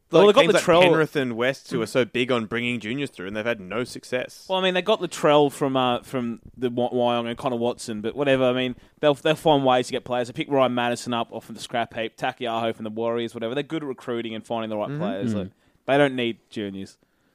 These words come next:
Speaker 1: Sad to say, but they really don't.
Speaker 3: So I wonder what's
Speaker 1: Even
Speaker 3: gonna
Speaker 1: though they've got a
Speaker 3: happen
Speaker 1: lot
Speaker 3: to
Speaker 1: of
Speaker 3: their New
Speaker 1: juniors in the
Speaker 3: South
Speaker 1: team
Speaker 3: Wales Cup
Speaker 1: currently,
Speaker 3: team.
Speaker 1: yeah.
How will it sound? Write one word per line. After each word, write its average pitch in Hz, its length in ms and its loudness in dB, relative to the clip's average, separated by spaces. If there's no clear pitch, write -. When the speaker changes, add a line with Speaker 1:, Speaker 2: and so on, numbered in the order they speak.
Speaker 1:
Sad 147 320 4
to 135 60 -4
say, 127 180 0
but 110 100 -4
they 117 80 0
really 113 180 -4
don't. 101 380 -10
Speaker 3:
So 165 140 0
I 185 60 2
wonder 202 180 0
what's 196 160 0
Speaker 1:
Even - 140 2
Speaker 3:
gonna 277 80 8
Speaker 1:
though - 60 2
they've 180 60 2
got 170 60 2
a - 0 -
Speaker 3:
happen - 0 -
Speaker 1:
lot - 40 6
Speaker 3:
to 139 40 4
Speaker 1:
of 131 60 2
Speaker 3:
their 131 100 4
New - 140 0
Speaker 1:
juniors 135 60 -4
in 143 40 -2
the 139 60 2
Speaker 3:
South 123 40 0
Speaker 1:
team 127 80 0
Speaker 3:
Wales 113 140 2
Cup 131 80 -4
Speaker 1:
currently, - 80 -
Speaker 3:
team. 92 160 -8
Speaker 1:
yeah. 113 60 -10